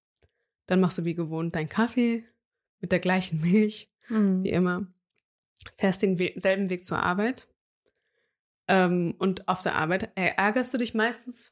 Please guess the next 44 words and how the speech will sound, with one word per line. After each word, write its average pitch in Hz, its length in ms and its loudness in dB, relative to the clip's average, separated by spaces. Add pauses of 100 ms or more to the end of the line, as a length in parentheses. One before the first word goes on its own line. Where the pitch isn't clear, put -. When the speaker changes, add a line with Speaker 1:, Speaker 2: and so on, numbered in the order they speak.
(160)
Speaker 1:
wirklich 226 400 0
über 202 120 0
dieselben 180 400 2
Probleme, 190 760 -2
Speaker 2:
Mhm. 190 460 0
Speaker 1:
die 196 160 2
auch - 200 2
davor 269 400 -2
da 190 140 2
waren, 196 320 0
aber 208 220 2
die 202 120 2
Speaker 2:
Mhm. 202 60 4
Speaker 1:
hast 185 120 0
du - 60 2
auch - 40 2
nicht 214 140 -2
lösen 202 280 -2
können, 208 220 -4
aber 180 380 -4 (240)
nimmst 220 220 4
es 196 100 2
auch - 120 0
so - 120 -2
an. 202 300 0 (760)
Ähm, 185 560 2
deine 196 200 4
Kollegen 220 880 -2 (1200)
bringen 208 360 4
vielleicht 220 300 0
auch 214 100 -2
immer 226 200 0
wieder 214 180 0
eine 208 220 -2
gleiche 196 460 -2
emotionale 196 880 -2 (1300)
Empfinden 208 440 4
bei 240 100 0
dir 240 160 0
raus. 240 380 -2
Speaker 2:
Mhm. 202 520 2
Speaker 1:
Du 185 80 -4
ärgerst 214 520 0
dich. 277 340 -4